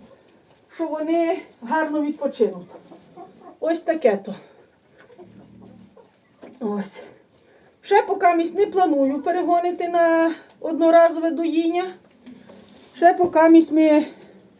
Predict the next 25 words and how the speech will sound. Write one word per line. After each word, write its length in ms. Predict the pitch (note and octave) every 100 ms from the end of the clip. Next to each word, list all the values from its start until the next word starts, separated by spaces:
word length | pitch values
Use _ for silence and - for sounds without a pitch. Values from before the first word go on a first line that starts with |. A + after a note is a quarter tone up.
| - - _ _ _ C#4
є 260 | C4 D#4+
як, 400 | D#4 D#4+ D#4+ E4
то 300 | - D4 C4+
гонимо, 580 | C4+ D#4+ D4 C#4 C4+ A#3+ - - - - _ - A4 _ - _ _ - -
е, 220 | B3+ A#3
тих, 500 | A3 F3+ - - -
е... 600 | A3 A3+ A3+ A3+ A3 A3+ - - _ _ _ _ _ - _ -
два 260 | A#3+ E4
рази, 600 | D4 D4 E4 F4+ A4+ A4 - - -
а 200 | C#4 D4+
там 320 | D4+ B4+ A#4
далі, 220 | G4 A4 A4+
як 80 | E4+
буде 220 | G#4+ A4
ще 200 | A4 F#4+
день 200 | A4 G4
менший, 300 | C4+ C4+ A4
певні, 360 | E5 D#5+ G4+
буде 240 | E4 G#4+ A4
це 160 | A#4
раз 240 | B4 A#4+ D#4+
гонити. 440 | C#4 C4 A3 C4
Ранки 360 | C4+ D4+ D#4+ D#4+
будуть 300 | D#4+ D#4+ D#4+
холодніші, 840 | D#4+ D4 A3+ A#3+ B3 B3 D#4+ E4